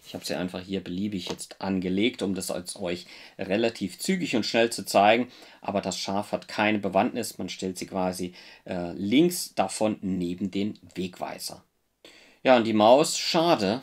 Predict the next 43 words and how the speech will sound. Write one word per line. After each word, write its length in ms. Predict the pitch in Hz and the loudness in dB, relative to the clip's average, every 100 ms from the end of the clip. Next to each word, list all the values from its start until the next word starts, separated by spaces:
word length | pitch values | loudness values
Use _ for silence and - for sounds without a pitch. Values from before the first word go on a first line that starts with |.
| - | -10
wär 400 | 101 95 104 110 | -10 -4 -4 -2
auch 240 | 98 113 - | -4 -4 -4
ganz 220 | 104 98 | -4 -4
schön 240 | - 101 98 | -4 -2 -2
gewesen, 580 | 90 90 104 120 117 - | -2 -2 -2 -2 -6 -4
aber 460 | 95 92 98 - - _ - | -4 -2 -2 -4 -10 _ -12
ja, 140 | 78 | -10
die 120 | 87 | -8
Maus 400 | 82 71 98 - - _ | -8 -6 -8 -10 -20 _
hat 240 | - - _ | -20 -20 _
keine 480 | - - 117 147 - | -4 -2 0 0 -2
besondere 480 | - 107 101 101 92 | -8 -2 -2 -2 -4
Fähigkeit. 640 | 92 95 101 - - 98 - - - _ | -4 -4 -4 -6 -6 -8 -10 -20 -20 _
Äh, 180 | 101 87 | -8 -6
sie 140 | 85 104 | -2 -2
ist 220 | - - | -2 -6
recht 180 | 90 - | -6 2
klein, 480 | 98 101 147 165 - | 4 4 2 -2 -6
hat 220 | 90 - | -10 -10
Für- 460 | - - 110 101 - | -12 -6 -4 -2 0
und 20 | |
<laughs> 120 | 101 | 0
Nachteile, 720 | 117 123 - - 95 110 127 - - - | 2 2 0 0 0 0 -2 -6 -16 -12
was 160 | 101 - | -10 -8
die 100 | 95 | -12
Größe 420 | - 98 107 - | -6 -2 -2 -2
angeht, 280 | 101 98 92 | -2 -2 -4
was 160 | 92 - | -6 -8
das 160 | - | -12
Passen 340 | - 98 - 87 | -10 -10 -6 -4
angeht, 260 | 95 90 | -4 -2
was 140 | 98 - | -4 -2
die 100 | 80 | -2
Anzahl 280 | 117 110 | 0 0
der 100 | 104 | 0
Tiere 260 | 98 127 113 | -2 -2 -2
angeht, 320 | 90 101 101 - - - - | -2 -2 -4 -8 -20 -20 -8
aber 180 | 104 95 | -2 -2
ansonsten 540 | 90 82 80 - - | 0 -4 -4 -10 -12
hat 100 | - | -12
sie 100 | - | -12
keine 300 | - 156 165 | -12 -10 -10
Fähigkeit. 680 | - 156 147 - - - | -10 -12 -14 -16 -20 -20